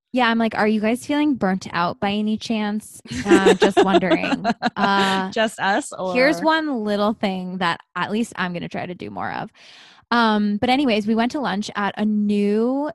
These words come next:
Speaker 1: spot that opened up in D C called Honeymoon Chicken. And
Speaker 2: Yes.
Speaker 1: the menu is iconic. Like, every single thing on the menu sounds so good. Um,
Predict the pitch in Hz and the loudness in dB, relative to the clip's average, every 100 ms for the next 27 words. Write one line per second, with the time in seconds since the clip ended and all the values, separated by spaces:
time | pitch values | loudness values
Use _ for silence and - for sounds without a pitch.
0 | - - - 208 180 185 208 196 202 196 | -12 -18 -6 -4 -4 -6 -10 -10 -8 -8
1 | 202 196 202 - 190 180 190 180 180 196 | -8 -10 -10 -10 -12 -8 -6 -6 -6 -4
2 | 208 240 247 165 160 - - 240 - _ | -2 -2 -4 -6 -10 -12 -10 -10 -10 _
3 | _ _ _ _ - _ - 220 220 214 | _ _ _ _ -20 _ -10 -4 -2 -2
4 | 208 - - - _ _ _ - 214 247 | -4 -8 -20 -20 _ _ _ -6 0 2
5 | 214 196 196 220 285 339 359 359 - - | 2 0 0 0 2 2 0 -2 -8 -6
6 | 214 214 196 190 - _ 202 196 - 185 | -2 0 -2 -8 -18 _ -6 -6 -6 -10
7 | - - 208 - 220 214 - 196 208 208 | -10 -14 -18 -10 -6 -6 -6 -2 -2 -2
8 | 247 269 - 220 208 208 - 185 180 185 | -4 -4 -4 -6 -4 -4 -4 -10 -10 -10
9 | 185 185 180 175 180 190 196 - 190 170 | -8 -8 -6 -8 -6 -8 -8 -8 -6 -6
10 | 170 175 - _ _ _ _ - - - | -8 -12 -16 _ _ _ _ -20 -12 0
11 | 202 202 202 190 - 160 247 320 _ _ | 2 4 2 0 -2 -2 -4 -8 _ _
12 | _ _ - 214 202 190 190 | _ _ -2 0 0 -2 -6